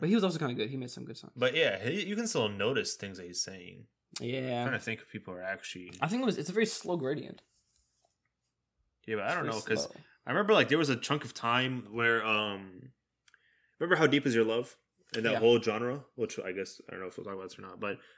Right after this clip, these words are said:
Speaker 2: um, the whole, like, electro music, pop music.
Speaker 1: Yeah.
Speaker 2: I remember during that time, there wasn't as much mumble rap, which in my head, like, that's how it works.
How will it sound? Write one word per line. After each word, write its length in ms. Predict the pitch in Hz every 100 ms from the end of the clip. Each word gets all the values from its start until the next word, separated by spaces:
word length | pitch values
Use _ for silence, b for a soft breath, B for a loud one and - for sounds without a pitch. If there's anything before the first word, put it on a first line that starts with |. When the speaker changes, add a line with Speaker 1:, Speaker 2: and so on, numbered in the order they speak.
| b
Speaker 2:
um, 640 | 104 101 95 90 90 92 - _ _ _ _ _ - -
the 160 | 110
whole, 320 | 104 113 117 107
like, 360 | 104 95 - - - _ _ -
electro 640 | 107 110 - - 117 110
music, 640 | 104 107 107 113 110 - -
pop 340 | 107 107 -
music. 380 | 120 117 131 143 -
Speaker 1:
Yeah. 300 | 135 123 127
Speaker 2:
I 40 |
remember 220 | 123 180 147
during 360 | 117 131 160
that 220 | 139 117
time, 380 | - 110 120 139
there 120 | 117
wasn't 300 | 101 113 123
as 140 | 113 101
much 480 | 104 107 - - -
mumble 400 | 104 101 101 90
rap, 200 | 87 - _ _ _ _ _ _ _ _
which 160 | 107
in 100 | 110
my 160 | 104 104
head, 200 | 101 98
like, 140 | 92
that's 140 | - 95
how 100 | 90
it 60 |
works. 180 | 90 -